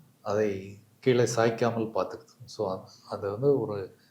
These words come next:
நிலைத்தன்மையோடு வேகமா சுத்துறதுக்கு கைரோஸ்கோபிக் எஃபெக்ட் ஒரு முக்கிய காரணம்.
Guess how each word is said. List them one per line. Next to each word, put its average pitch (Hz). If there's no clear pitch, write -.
நிலைத்தன்மையோடு 131
வேகமா 120
சுத்துறதுக்கு 101
கைரோஸ்கோபிக் 120
எஃபெக்ட் 131
ஒரு 98
முக்கிய 101
காரணம். 90